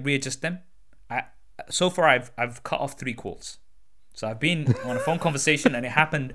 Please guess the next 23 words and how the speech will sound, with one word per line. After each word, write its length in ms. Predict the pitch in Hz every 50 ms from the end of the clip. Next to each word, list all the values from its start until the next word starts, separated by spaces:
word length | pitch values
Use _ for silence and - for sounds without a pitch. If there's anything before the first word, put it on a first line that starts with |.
| - -
to 80 | - 135
me 140 | 131 127 120
this 320 | 113 113 156 165 156 -
morning 300 | 135 139 143 135 127 117
as 140 | 110 98 98
well. 300 | 98 104 104 104 113 - - - - - - -
I 80 | - 104
was 200 | 107 110 107 - -
on 180 | 127 139 139 143
a 60 | 127
phone 260 | 117 - 131 123 123 120
call, 340 | - 117 107 107 107 107 107 - - - - - - - -
and 560 | 113 110 110 107 107 107 104 104 104 104 107 - 135
we'll 140 | 139 135
come 160 | 139 - 170 160
on 100 | 135 135
to 80 | -
the 60 | -
mic 220 | 117 123 120 117 -
quality 340 | - 127 120 117 - 127 117
in 60 | 110
a 40 | 101
bit, 360 | 107 120 143 156 156 - -